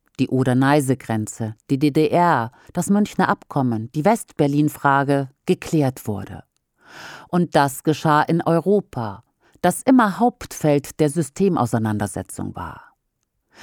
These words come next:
Die Lage änderte sich erst, als Gorbatschow die Führung der U d S S R übernommen hatte und die genannten Positionen durchgesetzt wurden.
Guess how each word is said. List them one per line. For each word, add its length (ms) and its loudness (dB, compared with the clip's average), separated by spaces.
Die 80 4
Lage 320 6
änderte 400 4
sich 280 -2
erst, 400 0
als 200 -2
Gorbatschow 640 2
die 100 -2
Führung 400 0
der 160 0
U 100 -2
d 120 2
S 160 -4
S 160 -4
R 260 0
übernommen 500 0
hatte 380 0
und 280 -2
die 100 -2
genannten 580 2
Positionen 960 0
durchgesetzt 840 -2
wurden. 380 -8